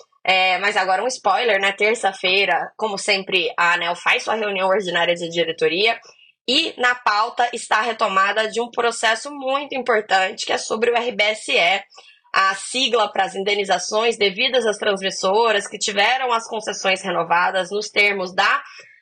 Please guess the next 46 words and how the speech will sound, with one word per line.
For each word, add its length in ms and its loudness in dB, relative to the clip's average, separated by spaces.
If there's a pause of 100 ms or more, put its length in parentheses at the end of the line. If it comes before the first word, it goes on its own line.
(120)
M 220 2
P 280 0
cinco 200 -8
sete 300 0
nove 220 2
de 60 -10
dois 140 -4
mil 140 -2
e 40 -8
doze, 380 2
convertida 560 0
na 140 2
Lei 240 2
doze 300 -2
sete 280 -2
oito 240 -10
três 380 2
de 80 -6
dois 120 -4
mil 120 -4
e 40 -14
treze. 540 0 (380)
Então, 280 0
aí, 300 0 (340)
pode 220 2
ser 100 0
que 60 0
a 40 2
gente 180 -2
tenha 160 0
um 40 -2
desfecho 520 -2
dessa, 640 0
desse, 300 -6
desse 240 -2
imbróglio 360 2
aí 80 0
que 80 -8
já 200 0 (240)
se 120 0
arrasta 340 0
há 60 -4
mais 320 0
de 60 -14
dez 260 -2
anos. 520 -2